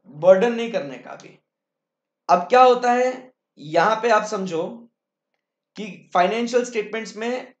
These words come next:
Caro twenty twenty applicable है, और यहाँ पे clause twenty-one applicable of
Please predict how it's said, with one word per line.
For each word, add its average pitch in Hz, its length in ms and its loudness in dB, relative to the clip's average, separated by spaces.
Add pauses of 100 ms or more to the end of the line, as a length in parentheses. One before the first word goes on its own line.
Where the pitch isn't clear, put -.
(100)
Caro 185 260 4
twenty 214 300 -8
twenty 220 220 -8
applicable 196 600 -4
है, 240 260 -10 (180)
और 170 140 2
यहाँ 170 280 0
पे 233 160 -6
clause 226 360 -2
twenty-one 208 500 -6
applicable 190 720 -4 (180)
of 180 400 0